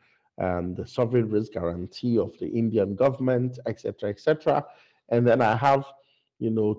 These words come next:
Togo and Uganda and Ghana also looking to raise something for an infrastructure project. It's more likely than not, with my limited time, I probably would go to those ones where I think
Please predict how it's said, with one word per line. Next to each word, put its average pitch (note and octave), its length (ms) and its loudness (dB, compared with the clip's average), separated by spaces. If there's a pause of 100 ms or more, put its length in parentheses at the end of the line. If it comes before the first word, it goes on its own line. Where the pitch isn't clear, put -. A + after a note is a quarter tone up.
Togo C3+ 500 4
and G#2 160 2
Uganda A#2 760 0
and F#2+ 200 -8
Ghana A#2 580 -2 (360)
also B2 400 4
looking A#2 420 0
to A2 120 -6
raise A2 440 0
something A#2+ 600 -2
for G#2+ 140 -4
an G2+ 80 -6
infrastructure B2+ 680 -8
project. - 720 0 (720)
It's D3 180 0
more G#3 220 4
likely D3 360 4
than A2 220 2
not, C3 240 0
with A2 160 -2
my A2 160 2
limited C#3+ 640 2
time, A2+ 500 -6
I A2+ 120 -2
probably C#3+ 460 0
would A2+ 260 0
go B2+ 320 6
to A#2+ 340 -2 (720)
those A#2 480 2
ones A2+ 340 0
where A2+ 120 4
I F#2 120 -2
think A#2 520 -2